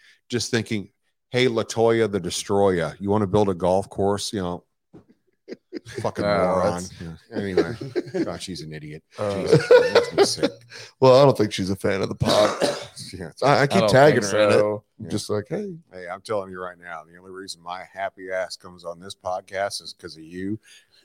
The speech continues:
Speaker 1: I don't step foot in this parish, period.
Speaker 2: If
Speaker 1: End
Speaker 2: you've
Speaker 1: of story.
Speaker 2: if you've seen the movie Idiocracy,
Speaker 1: <laughs>
Speaker 2: it's not a movie. It's a documentary of the city of New Orleans and its
Speaker 1: God
Speaker 2: people.
Speaker 1: almighty. Just painfully dumb. It's just, just dumb as shit.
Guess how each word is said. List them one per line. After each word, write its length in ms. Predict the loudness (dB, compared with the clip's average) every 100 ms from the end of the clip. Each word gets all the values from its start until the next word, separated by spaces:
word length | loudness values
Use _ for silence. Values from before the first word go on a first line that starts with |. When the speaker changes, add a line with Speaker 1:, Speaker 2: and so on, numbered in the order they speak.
| _
Speaker 1:
I 100 | -2
don't 160 | 0 -2
step 240 | -4 -4 -4
foot 220 | -4 -4
in 60 | -8
this 120 | -16
parish, 400 | -12 -12 -12 -10
period. 360 | -6 -6 -6 -4 0
Speaker 2:
If 100 | 2
Speaker 1:
End 60 |
Speaker 2:
you've 140 | 4 2
Speaker 1:
of 60 | 0
story. 400 | -4 -4 -4 -8 -6
Speaker 2:
if 120 | 4
you've 160 | 4 6
seen 320 | 6 6 6
the 60 |
movie 440 | 4 4 6 4 4
Idiocracy, 1000 | 4 4 6 6 4 0 -2 0 0 2
Speaker 1:
<laughs> 20 |
Speaker 2:
it's 240 | 2 2
not 240 | 6 8 8
a 60 |
movie. 460 | 6 4 2 2 0
It's 200 | 0 -2
a 40 |
documentary 800 | 2 4 2 0 -2 0 0 2
of 140 | 2 0
the 80 |
city 360 | -2 -2 0 0
of 80 | -2
New 160 | -4
Orleans 380 | -2 0 0 -2
and 100 | -4
its 100 | -4
Speaker 1:
God 80 | -4
Speaker 2:
people. 220 | -6 -4
Speaker 1:
almighty. 200 | -4 -6 -12 _ _ _ -18 -18 -20 -6
Just 360 | -2 0 -2 _
painfully 580 | -10 -8 -8 -12 -12
dumb. 360 | -14 -16 -18 -20 _ _
It's 260 | -10 -4 -2
just, 280 | -2 -6 -10
just 300 | -12 -12 -12
dumb 260 | -12 -12 -12
as 60 |
shit. 300 | -12 -12 -14